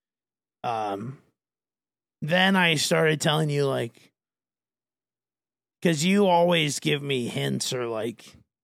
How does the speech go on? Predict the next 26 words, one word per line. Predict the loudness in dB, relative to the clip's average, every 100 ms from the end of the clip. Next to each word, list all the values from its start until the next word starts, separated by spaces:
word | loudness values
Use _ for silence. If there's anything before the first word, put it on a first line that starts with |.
| _ _ _ _ _ _ _ -6
I'm | 0
patiently | 2 2 0 0 2
waiting, | 2 4 2 0 0 0 -2
you | -2
know, | -2 -2
you | -2
say | -2 0 0
things | 0 0 0 -2 -2
like | -4 -4
that | -6 -4
to | -4
me, | -4 -6 -8
or | -10 -8 -6
you | 0 2
would | 2 2 2 2 -2 -6 _ _ _
say | -2 0 0
things | -2 -4 -2 -4 -6
like | -6 -6
that | -6 -6
to | -6
me | -8 -4
all | -4 -4
the |
time. | -6 -10 -8 -10 -14 -20 _ _ _
And | -4 -2 0
then | 0 2 0 -2 -4